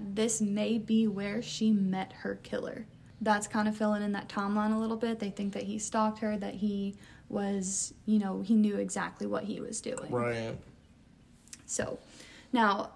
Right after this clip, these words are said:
Speaker 1: they also believe the killer knew martial arts because there was a specific injury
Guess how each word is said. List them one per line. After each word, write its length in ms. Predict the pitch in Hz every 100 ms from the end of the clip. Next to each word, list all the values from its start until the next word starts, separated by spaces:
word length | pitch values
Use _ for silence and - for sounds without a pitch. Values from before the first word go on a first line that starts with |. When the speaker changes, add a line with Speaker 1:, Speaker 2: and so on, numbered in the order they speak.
| -
Speaker 1:
they 160 | 220 220
also 240 | 220 247
believe 220 | 240 247
the 80 | 254
killer 280 | 254 226 226
knew 240 | 208 202
martial 400 | 220 226 226 285
arts 320 | 226 208 226 -
because 300 | 240 240 220
there 120 | 220
was 120 | 220
a 80 | 214
specific 720 | - 220 214 247 247 320 -
injury 560 | 208 214 214 240 262